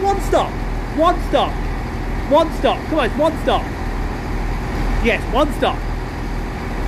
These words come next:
No, no, no, no, no. Not that.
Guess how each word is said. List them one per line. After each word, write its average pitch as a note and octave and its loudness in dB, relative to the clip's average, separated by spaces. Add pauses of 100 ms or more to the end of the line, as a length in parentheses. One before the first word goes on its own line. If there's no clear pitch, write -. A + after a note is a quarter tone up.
(2750)
No, C#4+ 6
no, D4 2
no, B3+ -2
no, A3 0
no. - -4
Not E4+ 4
that. G#3+ 2